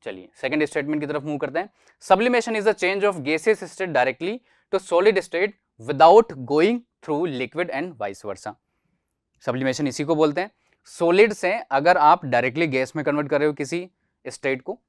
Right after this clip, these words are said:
तो उसको भी हम सब्लिमेशन बोलते हैं, और अगर गैस से वापस सॉलिड बना रहे हो तो उसको भी हम सब्लिमेशन बोल रहे होते हैं। तो ये स्टेटमेंट आपका करेक्ट हो जाएगा। सेक-, अ, थर्ड स्टेटमेंट की तरफ मूव करते हैं। The movement of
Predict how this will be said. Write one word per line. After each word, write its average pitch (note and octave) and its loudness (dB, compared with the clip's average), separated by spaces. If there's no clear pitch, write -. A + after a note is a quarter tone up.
तो B2 -6
उसको A#2 -6
भी C#3+ 0
हम D3 0
सब्लिमेशन C#3 -4
बोलते B2+ -6
हैं, C3+ -14
और E3+ 4
अगर D3 0
गैस D3 0
से F#3+ -6
वापस C#3 0
सॉलिड C#3+ -2
बना B2 -4
रहे C3 -4
हो A#3+ -12
तो C#3+ -6
उसको C3+ -8
भी C3+ -4
हम D#3+ -6
सब्लिमेशन G#2+ -12
बोल G2 -12
रहे F#2+ -14
होते F2+ -16
हैं। F2 -20
तो C#3+ -4
ये C#3+ 2
स्टेटमेंट C#3 -6
आपका C3 -4
करेक्ट G#2 -16
हो G2+ -16
जाएगा। F#2+ -14
सेक-, D3 -2
अ, C3 -2
थर्ड D#3 0
स्टेटमेंट E3+ -4
की F3 -4
तरफ E3+ 0
मूव E3+ -2
करते F3+ 0
हैं। G#3 -2
The F#3+ 6
movement F#3 2
of F#3 2